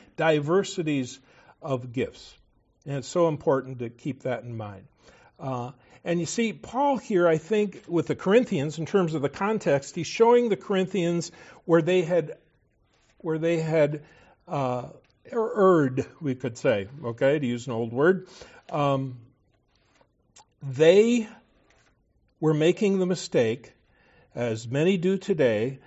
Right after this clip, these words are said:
they were emphasizing one or two or three spiritual gifts above all the others,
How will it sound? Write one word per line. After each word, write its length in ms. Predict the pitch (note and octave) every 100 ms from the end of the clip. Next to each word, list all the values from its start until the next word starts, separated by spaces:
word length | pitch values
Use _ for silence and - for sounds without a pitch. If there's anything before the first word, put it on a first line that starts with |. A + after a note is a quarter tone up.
| -
they 120 | - C#3
were 160 | C3+
emphasizing 1120 | - G3 A3+ F#3 - F3 C#3+ C#3+ E3 D#3 C#3
one 260 | D3 F#3 G3+
or 100 | G3
two 320 | F#3+ F3+ F3
or 140 | E3+
three 580 | C#3 - E3 D#3+ C3+ C3
spiritual 600 | C3 - E3 D#3 D3 E3+
gifts 400 | C#3+ D3+ C3+ -
above 300 | D3 D#3 D3+
all 180 | D3 D3+
the 160 | C#3+ C#3+
others, 420 | C3+ - - -